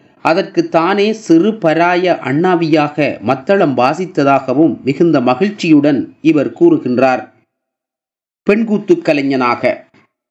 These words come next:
மட்டக்களப்பு கூத்து பண்பாடுகளில் அண்ணாவி ஒருவருக்கான அடிப்படை தகுதிகளுள் ஒன்றாக, அண்ணாவி என்பவர் பெண் பாத்திரங்களை ஏற்று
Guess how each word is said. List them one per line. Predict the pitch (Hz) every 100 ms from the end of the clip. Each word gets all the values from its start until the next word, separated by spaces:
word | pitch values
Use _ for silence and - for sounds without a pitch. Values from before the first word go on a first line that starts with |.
| _ _ _ 160
மட்டக்களப்பு | 190 247 311 262 240 220 208 220 233
கூத்து | - 208 214 226
பண்பாடுகளில் | 226 175 160 165 165 156 147 151 120 175 226 _ -
அண்ணாவி | 135 180 214 226 233
ஒருவருக்கான | 202 160 175 165 165 - 160 165 175 170
அடிப்படை | - 143 190 196 202 196 190
தகுதிகளுள் | 135 120 170 185 165 160 143 -
ஒன்றாக, | 120 147 151 139 - 143 135 - _ _ _ _ _ _ -
அண்ணாவி | 170 233 240 233
என்பவர் | 202 190 180 175 202 220
பெண் | - 180 226
பாத்திரங்களை | 185 165 165 170 170 165 170 156
ஏற்று | 151 151 165 214